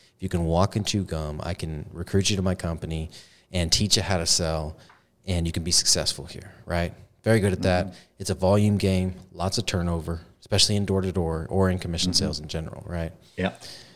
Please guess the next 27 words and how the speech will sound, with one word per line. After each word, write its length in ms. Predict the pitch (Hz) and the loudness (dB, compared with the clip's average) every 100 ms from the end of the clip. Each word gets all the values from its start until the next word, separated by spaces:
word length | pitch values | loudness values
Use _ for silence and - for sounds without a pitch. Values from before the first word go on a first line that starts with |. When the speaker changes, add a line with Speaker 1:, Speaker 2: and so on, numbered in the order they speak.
| _ | _
Speaker 1:
And 80 | 110 | 4
so 100 | 123 | 8
I'm, 140 | 110 107 | 8 6
I'm, 160 | 107 101 - | 0 -4 -4
I'm 120 | 98 | 0
very 200 | 117 120 | 2 4
good 120 | 110 | 2
at 80 | 90 | 2
running 240 | 95 92 | 0 0
those 160 | 87 82 | 0 0
systems, 680 | - - - - - - - _ _ - | 2 0 -4 -6 -8 -8 -12 _ _ 0
but 380 | 95 87 - - _ _ _ _ | 0 0 -4 -16 _ _ _ _
I'm 240 | 87 87 85 | -4 -4 -2
thirty-six 640 | 92 92 104 - 101 - | -2 2 4 4 4 2
now. 280 | 87 85 92 - - _ - _ _ _ - | 2 -2 -4 -10 -20 _ -20 _ _ _ -6
You 120 | 95 | 0
know, 120 | 92 | 2
I've 180 | 80 95 | 2 0
been 120 | 90 | 0
doing 280 | 98 98 95 | 2 2 4
this 260 | 95 - | 4 4
for 460 | - 101 92 87 87 - - _ _ _ _ _ _ _ _ _ _ _ _ _ | 2 0 0 0 -4 -10 -20 _ _ _ _ _ _ _ _ _ _ _ _ _
twelve 300 | - 110 104 | 2 6 6
years, 480 | 107 95 85 - - - _ _ _ | 4 0 0 0 -2 -6 _ _ _
and 100 | 90 | -4
I'm 100 | 85 | -2
tired. 580 | - - - - - - | -2 -6 -4 -4 -4 -6